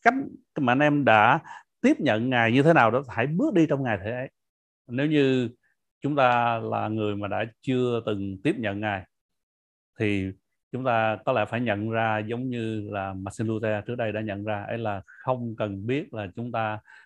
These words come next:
sống tốt, cố gắng làm tốt như thế nào.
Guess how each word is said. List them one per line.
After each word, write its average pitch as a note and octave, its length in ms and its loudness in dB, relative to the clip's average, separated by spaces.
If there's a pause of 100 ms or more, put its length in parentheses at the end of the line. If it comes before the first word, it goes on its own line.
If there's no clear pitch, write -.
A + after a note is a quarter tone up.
sống C#3+ 340 -4
tốt, D#3 300 0 (220)
cố C#3+ 180 0
gắng C#3 180 -4
làm G2+ 180 -2
tốt B2+ 200 -2
như A2+ 60 -6
thế A2+ 100 -2
nào. G2+ 300 -6